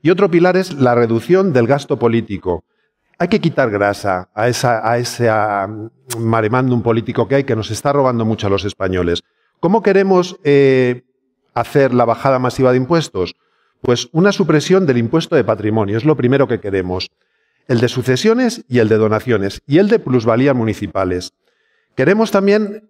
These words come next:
beneficios fiscales para los autónomos, trabajadores, familias, eh, pymes, que son los que generan empleo en España y son a los que tenemos que favorecer. Eh,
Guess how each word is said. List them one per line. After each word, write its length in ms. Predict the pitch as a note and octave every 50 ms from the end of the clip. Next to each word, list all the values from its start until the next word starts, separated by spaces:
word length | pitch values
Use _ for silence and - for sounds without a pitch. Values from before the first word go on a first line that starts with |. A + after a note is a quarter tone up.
| _ -
beneficios 480 | C3+ - B2+ A3 - E3 D#3 G#3 G3
fiscales 440 | - F3 C#3+ - - F3 F#3 F#3+ F#3
para 180 | - C#3 B2 A2
los 160 | A2 G#2 A2+
autónomos, 680 | G#2+ G2+ F#2 B2 A#2 G2 F#2+ F#2 F#2 F2+ F#2 - - - _
trabajadores, 720 | G#2+ G2 G2 G2 - F#2 G2 A#2 C3+ C#3 B2+ B2+ B2 B2+
familias, 680 | - G2 G#2+ B2 C#3+ D3 B2 A#2+ A#2+ B2+ C#3 C#3 - _ _ _ _ _ _ _ _ _ _ _ _ _ _
eh, 260 | A#2 A2+ A2+ G#2+ -
pymes, 440 | - D#3 E3 C#3+ C3 C3 C#3 C#3 - - _ _ _
que 100 | - C3
son 200 | - - G#3 A3
los 160 | A3+ G#3+ E3+
que 140 | - - C#3+
generan 460 | - - B2 B2+ F3 G#3 A3+ G3 E3
empleo 400 | C#3+ C3 - - D3 D3 C3+ A#2+
en 80 | A#2 A2
España 520 | G#2+ - - - D#3 D#3+ E3 E3+ E3+ E3+ D3 C#3
y 80 | C#3
son 220 | B2+ - F#3 G3 G#3+
a 80 | G3+
los 160 | E3+ C#3+ -
que 100 | - C3
tenemos 340 | G#2 B2 A#2+ C#3 D#3+ E3 C#3+
que 120 | - C3+ A#2
favorecer. 680 | - A#2 G#2+ G#2+ G#2 G2+ F#2+ - - G#2+ G2 F#2 F#2 - _ _ _ _ _ _ _ _ _ _ _ _ _ _ -
Eh, 520 | B2 A#2+ A#2+ A#2+ A#2+ A#2+ A#2+ B2 B2+ -